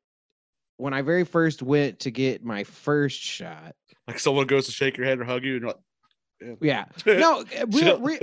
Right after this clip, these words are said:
Speaker 1: I'm telling you though too, man, like,
Speaker 2: Yeah.
Speaker 1: 'cause it really was for me. It, like, it kinda got to the point where it was like, once there was news of a vaccine, 'cause I was already like, "Look, there's a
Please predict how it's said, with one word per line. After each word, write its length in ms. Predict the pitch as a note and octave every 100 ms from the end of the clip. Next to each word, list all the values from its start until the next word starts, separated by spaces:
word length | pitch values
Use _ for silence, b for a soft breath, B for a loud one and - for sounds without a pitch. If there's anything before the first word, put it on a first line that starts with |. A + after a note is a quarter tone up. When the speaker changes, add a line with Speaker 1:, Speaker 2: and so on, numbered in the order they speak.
| G3
Speaker 1:
I'm 180 | B3+
telling 380 | - C#4+ C4+ A#3+
you 80 | G#3+
though 180 | F#3+ E3+
too, 280 | - G3+ F3
man, 240 | E3 D#3+
like, 140 | D#3
Speaker 2:
Yeah. 40 | F3+
Speaker 1:
'cause 120 | E3
it 100 | G3
really 340 | G3 A#3+ A3+ F#3
was 320 | F3+ F3+ -
for 180 | - C#3
me. 240 | D#3 D#3
It, 60 | C3+
like, 220 | D3+ D3
it 100 | D3
kinda 280 | F3 G#3 F3+
got 280 | D#3 E3 D#3+
to 80 | C#3
the 80 |
point 380 | A#2+ - G3 D#3+
where 100 | D3 C#3
it 40 |
was 120 | C3+
like, 200 | C3+ B2+
once 320 | C#3 E3+ D#3
there 180 | - D3
was 180 | C3+ B2
news 260 | D#3 D#3 C3
of 100 | A#2+
a 60 |
vaccine, 460 | A2+ C3 B2 - E3
'cause 140 | F3+
I 120 | G#3+ A#3+
was 160 | F#3+
already 360 | F3+ F3 E3+ D3+
like, 280 | C#3+ B2+ C3+
"Look, 180 | C3+
there's 180 | A#2+ D#3
a 140 | B2+